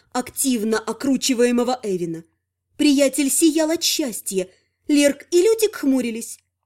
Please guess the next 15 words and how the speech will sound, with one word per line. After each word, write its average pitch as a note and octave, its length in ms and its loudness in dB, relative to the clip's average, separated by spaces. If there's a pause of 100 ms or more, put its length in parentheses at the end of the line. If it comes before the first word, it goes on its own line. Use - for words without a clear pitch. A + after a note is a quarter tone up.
(200)
Я B3+ 180 2
была B3 240 0
спокойна. B3 680 -6 (340)
Второй G#3 480 4
этап G3+ 320 0
раскачки G3+ 800 -2 (140)
был A3+ 200 2
назначен G#3+ 580 0
на A3+ 120 0
вечер. E3 400 -8 (720)
Эрих C4+ 420 4
обещал C#4+ 680 2
подбросить C#4 760 -4
записку, D#4 600 -6 (300)
коротенькую E4 800 2